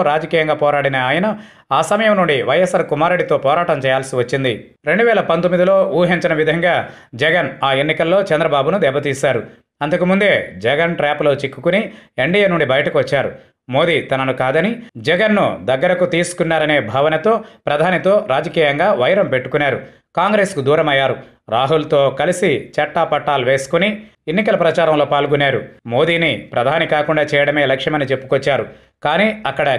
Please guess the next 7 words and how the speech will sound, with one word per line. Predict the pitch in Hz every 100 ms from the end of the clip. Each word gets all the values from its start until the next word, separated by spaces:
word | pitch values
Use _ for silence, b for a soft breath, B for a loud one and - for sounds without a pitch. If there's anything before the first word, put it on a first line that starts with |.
| -
కేంద్రం, | 143 170 190 196 B B
ఇటు | 156 190 196
ఏపీలో | 208 202 165 - -
చంద్రబాబు | 147 165 160 147 135
ఊహించిన | 135 160 139 135
ఫలితాలు | 143 139 143 127
వచ్చాయి. | 123 143 127